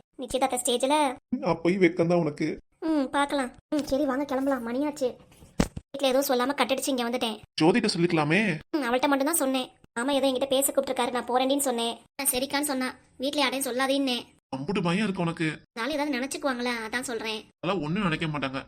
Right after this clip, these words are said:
Speaker 2: நீ மனசை போட்டு குழப்பிக்காத.
Speaker 1: ஏய் ஆகாஷ், கிளம்பலாம்.
Speaker 2: கிளம்பி எங்க போப் போற? இல்ல எந்த ட்ரெயினை தான் பிடிக்க போற? நேரா வீட்டுக்கு போறியா இல்ல காலேஜ் போறியா?
Speaker 1: காலேஜுக்கு எங்க போறது, வீட்டுக்கு தான் போகணும்.
Speaker 2: வீட்டுக்கு போகணுங்கிற, என்ன சொல்லுவாங்க? உங்கள்கிட்ட காலேஜ் முடிஞ்சிச்சான்னு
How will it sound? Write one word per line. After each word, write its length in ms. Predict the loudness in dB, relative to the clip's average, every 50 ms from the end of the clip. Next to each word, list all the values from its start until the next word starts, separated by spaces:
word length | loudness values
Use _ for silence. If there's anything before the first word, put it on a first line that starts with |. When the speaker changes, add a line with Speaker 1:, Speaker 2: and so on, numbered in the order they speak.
| -8
Speaker 2:
நீ 80 | -8 -6
மனசை 320 | -4 -2 -2 0 -2 -2 -2
போட்டு 200 | -2 -2 -2 -2
குழப்பிக்காத. 520 | -2 -2 -2 -2 -2 -2 -2 -2 -4 -8 -10 -16 _ _
Speaker 1:
ஏய் 120 | -6 -6
ஆகாஷ், 280 | -4 -4 -4 -4 -4 -6
கிளம்பலாம். 400 | -6 -6 -4 -4 -4 -4 -6 -8 -14 _ _ _ -10 -6
Speaker 2:
கிளம்பி 280 | -4 -2 -2 0 0 0
எங்க 180 | 0 0 0
போப் 180 | -2 -2 -2 -2
போற? 180 | -2 -2 -2 -2 -4 -4 -8 -16 -12 -4
இல்ல 120 | 0 2 2
எந்த 180 | 2 2 0
ட்ரெயினை 320 | -2 0 0 0 0 0 0
தான் 120 | 0 0
பிடிக்க 180 | 0 0 0 0
போற? 200 | 0 0 0 0 0 -2 -4 -10 -14 -18 _
நேரா 200 | -6 -6 -4 -2 -2
வீட்டுக்கு 320 | -2 -2 -2 -2 -4 -4
போறியா 300 | -4 -2 -2 0 0 -2 -2 -2
இல்ல 180 | 0 0 0 0 0 -2 -2 -6 -8 -8 _ -4
காலேஜ் 340 | -2 0 0 2 2 0 0 -2
போறியா? 300 | -2 -2 -2 -2 -2 -2 -4 -6 -8 -10 _
Speaker 1:
காலேஜுக்கு 420 | -6 -4 -4 -4 -4 -4 -4 -4 -2
எங்க 100 | -2 -2
போறது, 320 | -2 -2 -2 -2 -2 -4 -4 -6 -10 -12
வீட்டுக்கு 320 | -8 -8 -6 -4 -2 -2 -2
தான் 140 | -2 -4 -4
போகணும். 240 | -4 -4 -4 -6 -8 -12 -12
Speaker 2:
வீட்டுக்கு 260 | _ -8 -8 -6 -4
போகணுங்கிற, 360 | -2 -2 0 0 0 -2 -2 -4 -4 -6 -10 -18 -20 _
என்ன 220 | -4 0 0 2 2
சொல்லுவாங்க? 420 | 2 2 0 0 0 0 -2 -2 -2 -2 -2 -4 -6
உங்கள்கிட்ட 360 | -6 -4 -2 -2 -2 0 2
காலேஜ் 200 | 2 4 4 4 2
முடிஞ்சிச்சான்னு 440 | 0 0 0 0 0 2 2 0